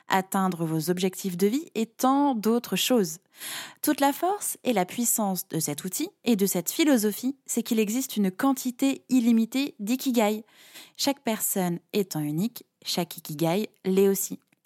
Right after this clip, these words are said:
C'est merveilleux, n'est-ce pas ? Vous pouvez construire et reconstruire un business qui vous ressemble avec un business model qui a du sens. Comme nous venons de le voir, l'ikigai, c'est un modèle qui vous permet de développer un business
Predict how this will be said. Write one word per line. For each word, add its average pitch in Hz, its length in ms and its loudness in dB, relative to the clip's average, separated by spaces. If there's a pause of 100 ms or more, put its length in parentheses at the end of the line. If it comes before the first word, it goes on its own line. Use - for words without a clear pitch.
C'est - 140 -2
merveilleux, 190 400 2
n'est-ce 196 220 0
pas ? 202 160 0 (260)
Vous 208 140 2
pouvez 269 300 -2
construire 320 720 0 (160)
et 190 100 4
reconstruire 208 560 0
un 202 120 2
business 220 600 2
qui - 200 0
vous 262 160 4
ressemble 240 600 2 (140)
avec 220 320 2
un 190 80 2
business 240 400 4
model 208 460 2
qui - 180 -2
a 202 80 2
du 170 80 -10
sens. - 480 -6 (160)
Comme 254 220 6
nous 220 160 6
venons 190 300 4
de 185 100 2
le 208 160 6
voir, 311 260 2 (300)
l'ikigai, 240 560 0 (100)
c'est - 300 0
un 190 80 2
modèle 240 420 0
qui - 160 -6
vous 196 140 -2
permet 226 320 0
de 185 140 2
développer 196 600 0
un 226 120 2
business 214 500 2